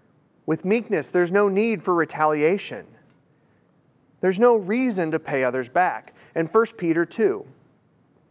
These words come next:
"To this you were called, because Christ suffered for you, leaving you an example that you should follow in his steps. He committed no sin, and no deceit was found in his mouth. When they hurled their insults at him, he did not retaliate.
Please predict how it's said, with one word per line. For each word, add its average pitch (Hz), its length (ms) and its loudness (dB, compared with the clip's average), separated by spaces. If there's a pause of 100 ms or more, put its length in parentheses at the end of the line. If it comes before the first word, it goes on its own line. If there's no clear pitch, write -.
(720)
"To 208 80 0
this 269 320 2
you 254 100 4
were 233 120 6
called, 117 420 0
because 196 300 0
Christ 254 420 2
suffered 240 400 0
for 240 140 -2
you, 131 260 -2
leaving 214 400 0
you 220 140 4
an 208 80 4
example 196 500 0
that 151 140 -2
you 208 120 0
should 196 220 -6 (380)
follow 170 400 4
in 143 80 -4
his 151 180 -4
steps. - 540 -4 (600)
He 196 120 -2
committed 220 400 4
no 254 180 4
sin, 127 400 -8
and 151 180 -4
no 214 160 6
deceit 240 460 -4
was 143 160 -6
found 214 320 2
in 139 80 -8
his 147 160 -6
mouth. 180 480 -2 (400)
When 208 140 4
they 220 100 6
hurled 254 400 2
their 254 120 4
insults 226 520 0
at 131 160 0
him, 127 160 -8
he 170 120 -2
did 233 200 2
not 247 200 4
retaliate. 220 760 -2